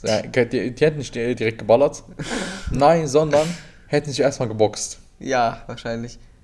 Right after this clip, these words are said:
Speaker 2: Also ich glaub, wenn das passiert wäre, dann, dann
Speaker 1: Bruder, dann fertig, Ende aus.
Speaker 2: Ich
Speaker 1: Ja, ne?
Speaker 2: glaube,
Speaker 1: Bruder,
Speaker 2: es wär verloren.
Speaker 1: dann wär ganz YouTube voll mit Frankfurt-Vlogs.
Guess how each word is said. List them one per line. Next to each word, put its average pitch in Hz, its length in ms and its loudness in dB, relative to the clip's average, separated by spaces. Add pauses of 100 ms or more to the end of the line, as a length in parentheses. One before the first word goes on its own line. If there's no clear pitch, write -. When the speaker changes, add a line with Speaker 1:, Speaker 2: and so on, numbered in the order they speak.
(280)
Speaker 2:
Also 135 200 -4
ich 135 120 -6
glaub, 151 200 2
wenn 139 100 -2
das 151 160 0
passiert - 380 -14
wäre, 120 140 -10
dann, 123 440 -6
dann 123 100 -2
Speaker 1:
Bruder, 135 200 2
dann 131 460 -4
fertig, 131 460 0
Ende 120 240 -4
aus. 113 220 0
Speaker 2:
Ich - 60 -8
Speaker 1:
Ja, 117 100 0
ne? 135 60 4
Speaker 2:
glaube, 120 560 -4 (160)
Speaker 1:
Bruder, 147 400 4
Speaker 2:
es - 80 -12
wär - 80 -14
verloren. - 360 -16 (400)
Speaker 1:
dann 135 240 4
wär 156 280 8 (180)
ganz 160 300 4
YouTube 165 220 0
voll 151 160 6
mit 135 80 -4
Frankfurt-Vlogs. 107 720 -2